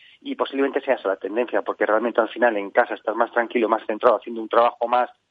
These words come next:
bueno, menos dinámico, pero es verdad que las reuniones al final son más dinámicas y estamos todos, todos juntos, con lo cual, bueno, esa es la tendencia que,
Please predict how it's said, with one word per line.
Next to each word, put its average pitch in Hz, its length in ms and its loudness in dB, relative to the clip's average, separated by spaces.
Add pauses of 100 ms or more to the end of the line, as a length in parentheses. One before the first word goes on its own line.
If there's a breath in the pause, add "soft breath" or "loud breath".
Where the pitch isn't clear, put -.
(200)
bueno, 127 280 -2
menos 123 300 -4
dinámico, 135 600 0 (260 soft breath)
pero 117 140 0
es 110 80 -2
verdad 120 140 6
que 123 80 0
las 120 120 2
reuniones 123 460 -2 (140)
al 120 120 2
final 113 220 0
son 120 160 -2
más 117 160 2
dinámicas 113 420 -2
y 110 40 -14
estamos 107 360 -2
todos, 101 640 2
todos 101 240 -2
juntos, - 380 -4
con 104 120 4
lo 104 60 2
cual, 127 260 2 (800 soft breath)
bueno, 139 340 0
esa 131 200 -6
es 123 40 -8
la 143 80 0
tendencia 139 380 -4
que, 135 340 0